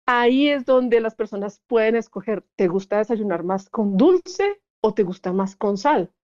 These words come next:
Pues tú escoges. Si es más con dulce, puedes disfrutar una ensalada de frutas y siempre incluirla con algo que te dé fibra desde el comienzo del día y que te dé energía a largo plazo. Pueden ser cereales de grano entero,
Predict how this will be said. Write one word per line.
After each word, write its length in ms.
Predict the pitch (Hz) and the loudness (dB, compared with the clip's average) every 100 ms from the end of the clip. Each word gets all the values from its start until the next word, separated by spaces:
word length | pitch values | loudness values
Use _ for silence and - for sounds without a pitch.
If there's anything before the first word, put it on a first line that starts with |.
| - | -4
Pues 220 | 190 190 | -4 -4
tú 100 | - | -8
escoges. 640 | - - 302 381 - _ _ _ _ - | -12 -2 0 0 -6 _ _ _ _ 0
Si 100 | 202 | 2
es 60 | |
más 200 | 190 190 | 2 -2
con 220 | 214 196 | -2 0
dulce, 280 | 185 226 247 | 2 2 2
puedes 260 | - 214 220 | 0 2 0
disfrutar 560 | 220 233 214 185 170 _ _ _ - - | -2 -4 0 0 0 _ _ _ -6 2
una 360 | 220 214 214 | 4 4 4
ensalada 440 | 220 220 190 - 170 | 0 0 -2 0 -2
de 120 | 190 | 0
frutas 560 | 233 330 320 277 285 - | 4 4 4 0 0 0
y 100 | 240 | 2
siempre 340 | 247 233 254 | 4 2 2
incluirla 460 | 247 254 233 196 196 | 0 2 2 2 0
con 240 | 240 226 | 0 2
algo 500 | 220 220 196 226 254 - | 2 2 2 0 -2 0
que 260 | 254 240 226 | 2 2 2
te 200 | 226 214 | 2 2
dé 160 | 208 | 0
fibra 540 | 208 - 269 320 349 254 | -2 -4 -2 -2 -2 -4
desde 140 | 220 | -4
el 60 | 208 | -6
comienzo 440 | 196 180 185 226 | -6 -6 -6 -4
del 160 | 214 190 | -2 0
día 280 | 185 190 - | 0 0 -2
y 100 | 196 | -2
que 140 | 208 | -2
te 100 | 196 | 2
dé 80 | 175 | 0
energía 460 | 180 196 190 226 220 | 2 -2 0 0 0
a 20 | |
largo 260 | 220 208 | -2 -4
plazo. 440 | 214 427 392 175 - - | -4 -4 -4 -8 -12 -4
Pueden 260 | 196 190 | -2 -2
ser 160 | 196 196 | -2 -4
cereales 540 | 208 190 180 - 175 | 0 0 0 -2 0
de 80 | 190 | 0
grano 240 | 180 160 175 | 0 -4 -2
entero, 420 | 175 254 202 | 2 2 2